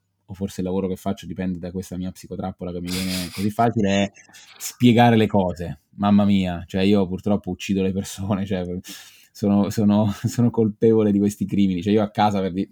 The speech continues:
cioè mia moglie mi, mi sfrace-, cioè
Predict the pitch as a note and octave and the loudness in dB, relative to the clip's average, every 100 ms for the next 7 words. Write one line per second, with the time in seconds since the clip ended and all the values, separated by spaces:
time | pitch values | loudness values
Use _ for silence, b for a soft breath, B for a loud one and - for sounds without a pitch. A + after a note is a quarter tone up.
0 | - - D#2+ F#2 G2 G#2 F#2+ F#2 F2+ F#2+ | -12 -10 -8 -4 2 2 2 0 -2 -4
1 | F#2 - - - _ _ - F#2+ F#2 - | -6 -8 -16 -18 _ _ -10 -6 -6 -6
2 | - G#3 | -2 -2